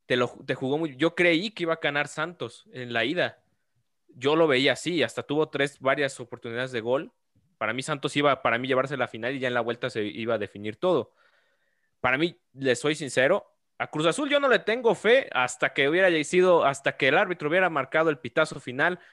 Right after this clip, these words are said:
del partido de vuelta. Ahí es cuando realmente debemos decir que, que le creímos a Cruz Azul, porque Santos también cuando le mes-, les metió el gol en el de id-, en el de vuelta, yo sí creí que esto se iba a ir a tiempos extras. Dije, "Aquí se va a extras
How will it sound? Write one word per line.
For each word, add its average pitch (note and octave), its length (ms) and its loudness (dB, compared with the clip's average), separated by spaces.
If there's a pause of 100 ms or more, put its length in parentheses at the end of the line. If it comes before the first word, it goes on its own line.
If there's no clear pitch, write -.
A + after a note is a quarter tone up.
(120)
del A2+ 140 -2
partido C3+ 340 4
de B2 80 8
vuelta. A2+ 360 0 (200)
Ahí D3+ 260 4
es A#3+ 120 4
cuando D3+ 240 4
realmente F3+ 420 4
debemos E3+ 220 4
decir D#3 260 0
que, D#3+ 220 0 (240)
que B2 100 0
le B2+ 160 0
creímos D3+ 420 0
a B2 60 -6
Cruz C#3+ 220 -6
Azul, B2 360 -2 (420)
porque C#3 340 0
Santos A#3+ 640 2 (220)
también C3+ 380 0
cuando D3 280 0
le C3+ 60 -6
mes-, C3 240 -8
les C3 200 -2
metió C#3 260 0
el F3+ 40 4
gol F#3 180 6
en D#3 120 2
el C3 120 -2
de C3 140 0
id-, E3+ 180 -4
en C#3 160 0
el C#3 100 -6
de C#3 80 0
vuelta, B3+ 460 0 (340)
yo B2+ 100 -10
sí C#3+ 140 -4
creí C#3 200 0
que D3 80 0
esto C#3 180 -6
se - 140 -12
iba B2+ 100 -4
a - 20 -2
ir B2 80 -2
a A2+ 80 -2
tiempos A#2 320 -10
extras. - 380 -12
Dije, A#2+ 340 -8
"Aquí B2 300 -4
se C3 140 -4
va B2+ 140 2
a A#2+ 100 2
extras - 440 -12